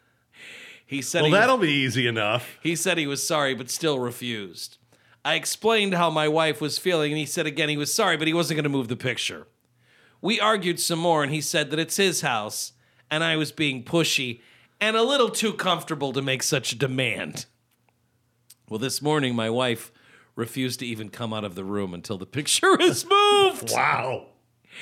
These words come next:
Speaker 1: Anthony refusing makes it worse.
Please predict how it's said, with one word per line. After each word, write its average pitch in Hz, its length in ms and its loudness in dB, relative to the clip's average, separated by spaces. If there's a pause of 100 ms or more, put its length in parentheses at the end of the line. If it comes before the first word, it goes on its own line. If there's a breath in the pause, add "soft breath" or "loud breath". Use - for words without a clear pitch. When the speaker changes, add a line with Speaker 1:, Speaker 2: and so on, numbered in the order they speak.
(300 loud breath)
Speaker 1:
Anthony 220 420 2
refusing 190 580 2
makes 180 260 0
it 170 140 -8
worse. 196 500 2